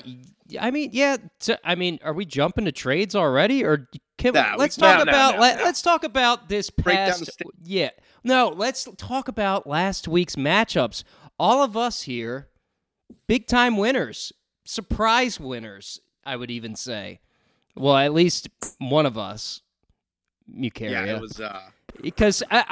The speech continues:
Speaker 1: I, I wasn't paying attention to your matchup, to be completely honest,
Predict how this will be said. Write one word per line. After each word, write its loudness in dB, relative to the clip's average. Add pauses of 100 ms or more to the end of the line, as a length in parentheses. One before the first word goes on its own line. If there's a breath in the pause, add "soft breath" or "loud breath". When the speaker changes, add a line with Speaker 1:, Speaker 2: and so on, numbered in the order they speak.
(180)
Speaker 1:
I, 2
I 2
wasn't -2
paying -2
attention -4
to 2
your 2
matchup, 2
to -6
be 0
completely -2
honest, 0